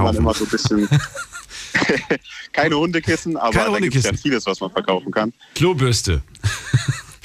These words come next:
Speaker 2: Man wird mit den wirklich kleinsten, simpelsten Dingen, mit so ein-Euro-Produkten, kann man richtig reich werden, hab ich gehört.
Speaker 1: Ja, man muss halt ein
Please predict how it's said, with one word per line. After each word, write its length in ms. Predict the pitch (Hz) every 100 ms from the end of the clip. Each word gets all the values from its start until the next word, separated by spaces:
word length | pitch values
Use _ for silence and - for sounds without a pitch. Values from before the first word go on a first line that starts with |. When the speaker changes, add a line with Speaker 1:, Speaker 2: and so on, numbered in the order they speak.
| - -
Speaker 2:
Man 160 | 131 139
wird 160 | - -
mit 140 | 196
den 160 | 180 147
wirklich 280 | 147 147
kleinsten, 460 | - 123 147 190 185
simpelsten 540 | 131 156 185 - - 151
Dingen, 220 | 127 151
mit 120 | 131
so 100 | -
ein-Euro-Produkten, 800 | 113 123 147 156 123 107 98 120
kann 100 | 117
man 120 | 120
richtig 280 | 123 147 139
reich 240 | 131 147
werden, 220 | 76 69 76
hab 80 |
ich 100 | -
gehört. 320 | - 50 50 - - - _ _ _ _ _ _ _ _ _ _ _ -
Speaker 1:
Ja, 180 | 104 127
man 160 | 117
muss 200 | 98 110
halt 180 | 131 117
ein 160 | 113